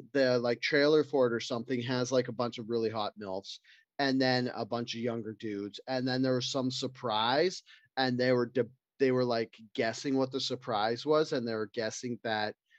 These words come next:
the men were their sons, which would make it wild if it was, like, this, like, hookup reality show with, like, dudes and other dudes' moms that are also there,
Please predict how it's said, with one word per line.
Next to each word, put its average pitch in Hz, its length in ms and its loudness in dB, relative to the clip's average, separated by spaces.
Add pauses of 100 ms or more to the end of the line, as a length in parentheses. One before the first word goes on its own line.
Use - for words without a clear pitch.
(240)
the 120 160 0
men 107 400 -4
were 120 160 0
their 107 200 -4
sons, 160 920 -6 (400)
which 127 240 -2
would 127 200 2
make 123 240 -2
it 98 180 -8 (240)
wild 107 880 -4 (100)
if 120 180 -6
it 117 120 -4
was, 117 220 -10
like, 98 340 -6 (920)
this, 117 240 -6
like, 113 200 -4
hookup 123 500 -4
reality 110 460 -2
show 127 280 2
with, 123 220 -2
like, 98 260 -6
dudes 104 420 -10 (100)
and 107 220 -4
other 101 300 -4
dudes' 107 440 -10
moms 98 420 -6
that 101 160 -6
are 90 120 -6
also 95 440 -8
there, 98 400 -6